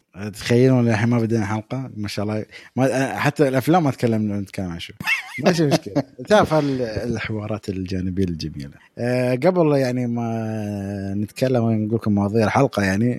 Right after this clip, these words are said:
Speaker 1: م-، بنتكلم عن، آه، تيجي تقول أخبار متفرقة مختلفة،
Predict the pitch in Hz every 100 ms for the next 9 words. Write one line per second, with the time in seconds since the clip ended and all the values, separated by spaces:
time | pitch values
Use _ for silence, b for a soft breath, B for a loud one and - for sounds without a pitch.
0 | 73 104 107 101 104 107 - 107 104 92
1 | 92 95 87 b b - 104 107 104 101
2 | 101 98 92 92 82 - _ _ - 139
3 | 127 131 131 123 117 - - - 135 135
4 | 117 104 - 113 104 - 107 - - -
5 | 87 82